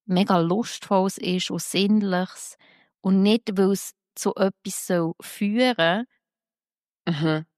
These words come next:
Speaker 1: dass man's ganz anders wahrnimmt, ganz anders erlebt. Und ja, ich glaube wirklich,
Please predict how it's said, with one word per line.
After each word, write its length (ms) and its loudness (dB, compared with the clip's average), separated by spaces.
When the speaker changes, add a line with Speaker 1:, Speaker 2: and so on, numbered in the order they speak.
Speaker 1:
dass 160 0
man's 200 -4
ganz 280 0
anders 400 0
wahrnimmt, 500 -2
ganz 300 -2
anders 380 -2
erlebt. 680 -6
Und 140 0
ja, 200 0
ich 140 -2
glaube 320 2
wirklich, 300 -2